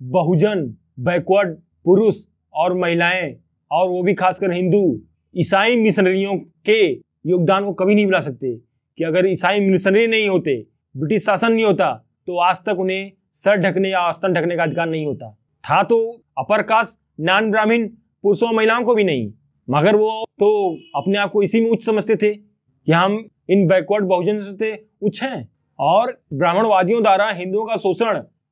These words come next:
बांटो और राज करो की ब्राह्मण नीति के तहत ही किया जाता है, ताकि इनको सिर्फ बांटो ही नहीं, ऊंच नीच में भी बांटो, ताकि एक अपने को उच्च समझे, दूसरा नीच, आ, इसी में वो खुश हो जाए। नहीं तो वरना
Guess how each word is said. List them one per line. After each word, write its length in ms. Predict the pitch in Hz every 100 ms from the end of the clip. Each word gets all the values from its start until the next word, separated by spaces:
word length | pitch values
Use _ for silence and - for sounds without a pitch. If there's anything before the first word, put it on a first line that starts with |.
| 131
बांटो 420 | 147 156 143 226
और 280 | 208 190 175
राज 200 | 190 214
करो 220 | 214 196
की 140 | 190
ब्राह्मण 320 | 196 185 180 202
नीति 160 | 196 -
के 60 |
तहत 240 | 202 190 185
ही 60 | 226
किया 160 | 220
जाता 180 | 180 151
है, 240 | 131 110 _ _ _
ताकि 360 | - 165 165 220
इनको 540 | 208 190 226 240 240 _ _
सिर्फ 200 | - 202
बांटो 320 | 165 180 175
ही 80 | 240
नहीं, 320 | 240 262 180 120 _ _
ऊंच 320 | - 247 226
नीच 180 | 285 220
में 220 | 254 254
भी 380 | 247 262 185 - _ -
बांटो, 360 | 139 196 208 185
ताकि 400 | 170 185 185 220
एक 180 | 233 214
अपने 300 | 220 202 220
को 100 | 220
उच्च 180 | 233 -
समझे, 300 | 247 226 247
दूसरा 260 | 208 226
नीच, 360 | 220 233 190 - _ -
आ, 80 | 160
इसी 240 | 202 190
में 80 | 240
वो 80 | 240
खुश 240 | 233 262
हो 80 | 202
जाए। 240 | 156 117 - _ -
नहीं 160 | 143 180
तो 140 | 202
वरना 500 | 208 196 196 220 240